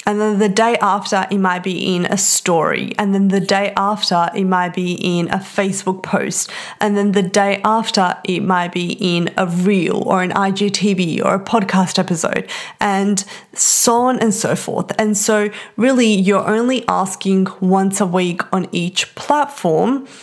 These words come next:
but you're asking every single day. And so this is a really easy way for you to ask. And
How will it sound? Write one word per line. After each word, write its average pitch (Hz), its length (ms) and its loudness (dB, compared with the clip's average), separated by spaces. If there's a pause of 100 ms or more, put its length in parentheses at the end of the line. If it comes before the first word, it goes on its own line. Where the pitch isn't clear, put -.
(440)
but 214 140 0
you're 202 200 2
asking 196 640 0
every 190 300 0
single 175 680 0
day. - 460 -2 (540)
And 202 160 0
so 247 400 2
this 220 240 2
is 196 100 4
a 208 80 4
really 220 540 2
easy 247 420 4
way 185 440 -2 (220)
for - 140 -4
you 202 380 4
to 202 440 0
ask. - 600 -2
And 208 360 0